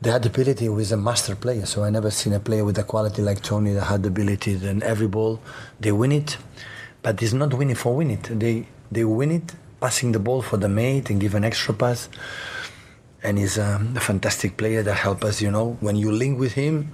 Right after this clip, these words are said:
you have to defend. If you don't win that ball, you're going to defend deeper. So <coughs> Brentford maybe didn't get this season the result they get the previous season, but the team is there,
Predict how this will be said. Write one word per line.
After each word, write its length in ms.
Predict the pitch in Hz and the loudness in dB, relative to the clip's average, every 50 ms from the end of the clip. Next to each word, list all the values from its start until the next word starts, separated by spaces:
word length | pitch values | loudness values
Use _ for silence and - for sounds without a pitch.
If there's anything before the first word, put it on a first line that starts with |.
| - - - | -10 -6 -4
you 60 | 117 | -2
have 100 | 107 104 | -2 0
to 80 | - 110 | 0 0
defend. 460 | 101 110 104 - 117 107 104 104 110 | 0 0 0 0 0 0 2 0 0
If 80 | 107 | 0
you 120 | 104 110 113 117 | 2 2 2 2
don't 120 | 120 117 | 2 2
win 140 | 120 120 117 | 2 2 2
that 160 | 120 117 113 | 0 0 0
ball, 180 | 117 139 147 151 | 0 0 0 0
you're 120 | 143 120 | 0 0
going 180 | 120 127 127 120 | 0 0 0 0
to 80 | 135 | 0
defend 300 | 117 117 104 - 127 127 | 0 0 0 0 0 0
deeper. 280 | 113 - - - 117 - - - - - - - - - - - - - - - - - - | 0 -2 -4 -6 -10 -10 -12 -14 -16 -14 -14 -14 -14 -16 -16 -18 -20 -20 -20 -20 -20 -20 -12
So 440 | - - - 107 101 101 90 - - - | -10 -4 0 2 4 4 2 2 -2 -4
<coughs> 1500 | - - - - - 127 - - - - - - - - - - - - - - - - - - - - - - - - | -4 -4 -2 0 0 -2 -2 -4 -8 -16 -18 -20 -20 -20 -20 -20 -20 -20 -20 -20 -18 -18 -16 -16 -16 -16 -16 -16 -8 -6
Brentford 380 | 104 101 143 156 147 - 135 120 | -2 -2 0 -2 0 0 0 2
maybe 220 | 127 135 120 117 | 2 2 2 2
didn't 300 | 101 101 104 104 107 104 | 2 4 4 4 4 2
get 200 | 98 113 107 90 - - - - - | 2 0 0 -2 -6 -14 -16 -10 -4
this 140 | 95 107 - | 0 0 2
season 260 | - 120 110 110 101 | 2 2 2 2 2
the 100 | 95 101 98 | 4 2 2
result 280 | 95 87 110 113 104 | 2 2 0 0 2
they 120 | 95 98 92 | 2 2 2
get 140 | 104 98 92 | 2 2 4
the 140 | 107 101 98 | 4 2 2
previous 340 | - - 107 95 95 90 - | 2 2 2 2 2 2 2
season, 320 | - 123 110 110 107 98 | 2 2 2 2 2 2
but 160 | 95 95 87 | 2 2 0
the 80 | 98 98 | 0 -2
team 180 | - - 101 95 | 0 2 2 2
is 140 | 95 - | 2 2
there, 260 | - 110 101 95 - | 2 2 2 0 -2